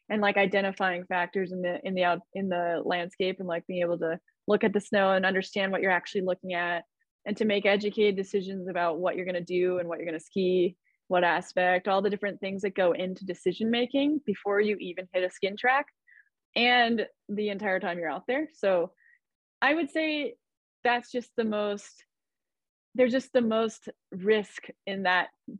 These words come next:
domain, because if you don't understand what you're skiing on and you don't understand the consequences of it, and you just go out there casually, like, not totally aware of what's moving beneath you,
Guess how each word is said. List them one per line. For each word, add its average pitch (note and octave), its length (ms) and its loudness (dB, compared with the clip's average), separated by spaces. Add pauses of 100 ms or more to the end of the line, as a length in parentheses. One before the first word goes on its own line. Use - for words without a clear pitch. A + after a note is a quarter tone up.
(460)
domain, G3+ 520 2
because A3 300 0
if G#3 140 -2
you G#3+ 100 -2
don't F#3+ 280 0
understand F#3+ 840 -4 (760)
what F3+ 260 2
you're F#3 140 0
skiing F#3 440 -6
on B3+ 280 2 (960)
and G3+ 120 0
you F#3 80 0
don't F#3+ 120 0
understand G3 280 -2
the F3 60 -6
consequences A#3 800 -4
of A#3+ 160 4
it, D4 180 0 (140)
and G3+ 120 -2
you G3 60 -2
just G3 140 -4
go G3 120 4
out F#3+ 160 2
there F#3+ 140 -2
casually, G#3 560 -4
like, F3 240 0
not D#3 160 -8 (160)
totally F3+ 200 0
aware E3+ 400 0
of F#3+ 120 0 (180)
what's E3 260 -6
moving F3+ 260 -6
beneath E3 300 -6
you, A#3 240 2